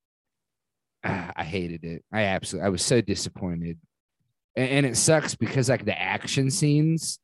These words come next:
the very few of them are actually pretty damn good, and that's where you wind up getting, like, a lot of your fan service from, is in the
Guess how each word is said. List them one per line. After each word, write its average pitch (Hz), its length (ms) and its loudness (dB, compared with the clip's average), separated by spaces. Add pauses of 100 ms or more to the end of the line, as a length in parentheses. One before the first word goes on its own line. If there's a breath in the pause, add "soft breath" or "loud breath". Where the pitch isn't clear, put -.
the 98 100 0
very 104 360 2
few 107 500 2
of 120 160 2
them 135 420 0
are 90 200 -8
actually 98 480 -4 (720)
pretty 143 380 2
damn 110 360 2
good, 95 440 0 (600)
and 101 140 0
that's 104 300 -2
where 107 120 4
you 98 180 6
wind 101 280 4
up 90 140 -4
getting, 95 340 0
like, 87 280 -4
a 101 80 0
lot 95 260 0
of 90 120 0
your 87 140 -4
fan 92 400 -2
service 85 480 -4
from, 87 360 -4
is - 140 -8
in 87 220 -6
the 78 80 -10